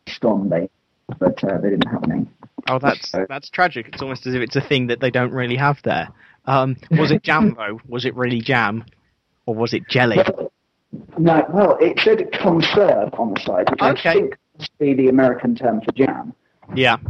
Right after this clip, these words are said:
Speaker 2: yeah.
Speaker 1: Definitely
Speaker 2: I mean,
Speaker 1: didn't
Speaker 2: you can use it in English. It just makes you, like, indispensably posh.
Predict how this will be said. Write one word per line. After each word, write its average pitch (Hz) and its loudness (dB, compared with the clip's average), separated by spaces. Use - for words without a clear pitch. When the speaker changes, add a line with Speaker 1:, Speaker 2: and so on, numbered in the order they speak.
Speaker 2:
yeah. 113 0
Speaker 1:
Definitely 156 0
Speaker 2:
I - 4
mean, 220 2
Speaker 1:
didn't 214 -6
Speaker 2:
you 226 -4
can 254 2
use 160 0
it 123 -2
in 117 -4
English. 113 -4
It - 2
just - -4
makes 127 -4
you, 127 -4
like, 127 0
indispensably 127 0
posh. - -4